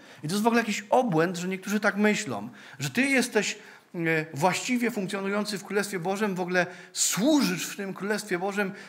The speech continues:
stawiasz to Królestwo Boże na pierwszym miejscu, bo ty kochasz swoją żonę. Serio? Jak ty nie kochasz swojej żony, to ty głupek jesteś. Natomiast to nie jest żadna,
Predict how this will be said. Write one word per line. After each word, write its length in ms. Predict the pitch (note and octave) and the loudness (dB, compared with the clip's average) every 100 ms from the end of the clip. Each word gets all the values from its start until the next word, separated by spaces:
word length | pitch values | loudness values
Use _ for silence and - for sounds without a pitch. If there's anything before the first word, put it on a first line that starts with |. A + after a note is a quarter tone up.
| - | -6
stawiasz 640 | - - - B3+ B3+ G#3+ | -6 -2 2 4 4 0
to 100 | A3 | -2
Królestwo 460 | G3+ G#3 A3 G#3+ G3+ | -6 -4 -4 -2 -2
Boże 200 | G#3 F#3+ | -2 -2
na 120 | F#3 | -4
pierwszym 380 | G#3 G3+ F#3 F3 | -2 -4 -2 0
miejscu, 320 | G#3+ G#3+ G3 | 0 -2 -4
bo 140 | E3 | -4
ty 140 | E3+ B3+ | -2 -2
kochasz 300 | A3+ F3 F#3 | -4 -2 -4
swoją 380 | - G3 F#3+ E3+ | -4 -4 -2 -2
żonę. 280 | D3 G#2+ - - _ _ _ _ _ _ | -2 -4 -10 -20 _ _ _ _ _ _
Serio? 460 | - - D3 C#3+ B2+ B2 - _ _ _ _ _ _ _ | -10 -6 -4 -4 -6 -10 -16 _ _ _ _ _ _ _
Jak 100 | A#2 | -10
ty 120 | - | -6
nie 220 | B2+ C3+ F3 | -4 -2 -4
kochasz 360 | - - - | -6 -12 -10
swojej 320 | - - A2+ | -10 -8 -8
żony, 180 | A2+ B2+ | -6 -6
to 120 | C#3+ | -8
ty 100 | F3 | -12
głupek 520 | F3 C3 C#3 B2 G#2 F2+ | -10 -6 -6 -4 -6 -6
jesteś. 460 | F2 - D3+ - - _ _ _ _ - | -8 -8 -10 -10 -18 _ _ _ _ -6
Natomiast 420 | C3+ E3 E3 - | -4 -2 -4 -4
to 100 | F3+ | -4
nie 140 | G#3+ | -4
jest 180 | A#3 G3 | -4 -6
żadna, 680 | D#3+ E3+ E3+ F3 F#3+ G3+ G3+ | -6 -8 -6 -4 -4 -4 -8